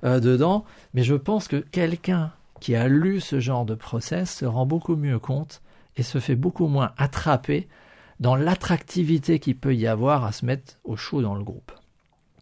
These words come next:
Même si des fois, si ça devient très très dangereux,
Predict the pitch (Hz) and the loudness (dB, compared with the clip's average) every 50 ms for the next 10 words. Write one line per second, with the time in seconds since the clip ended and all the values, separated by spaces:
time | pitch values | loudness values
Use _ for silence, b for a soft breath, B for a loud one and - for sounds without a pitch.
0 | _ _ _ _ _ - - 127 156 180 185 165 - - 143 123 104 120 151 143 | _ _ _ _ _ -8 -2 0 2 2 2 0 0 0 -2 0 2 2 0 0
1 | - - - 107 104 107 - - _ _ _ _ _ _ _ _ _ _ _ _ | 0 -2 -2 -2 -2 -2 -4 -8 _ _ _ _ _ _ _ _ _ _ _ _
2 | _ - - - - - 101 92 101 101 101 110 - - - - 123 127 - - | _ -16 -14 -12 -10 -8 -8 -4 -4 -2 -2 -2 -4 -4 -4 -2 -2 -2 -2 -2
3 | - - 127 117 101 101 98 95 95 104 101 87 85 98 151 | -4 -4 -2 -2 -2 -2 -2 -2 -2 -4 -4 -4 -4 -4 -6